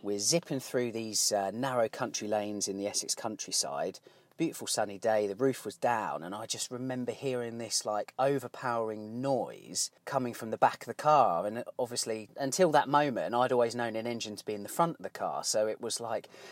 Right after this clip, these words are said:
I feel like I was gonna be, like, ripped out of the seat from under the seatbelt and kind of sucked over the back of the car and into,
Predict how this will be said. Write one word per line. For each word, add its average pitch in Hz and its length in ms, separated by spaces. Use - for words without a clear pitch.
I 101 60
feel 160 200
like 131 160
I 139 60
was 127 140
gonna 113 180
be, 117 180
like, 113 340
ripped 147 540
out 151 160
of 113 100
the 123 60
seat 127 340
from 120 140
under 117 180
the 104 80
seatbelt 82 640
and 104 100
kind 110 220
of 107 80
sucked - 460
over 117 240
the 110 80
back - 280
of 107 60
the 110 60
car 117 360
and 107 80
into, 120 480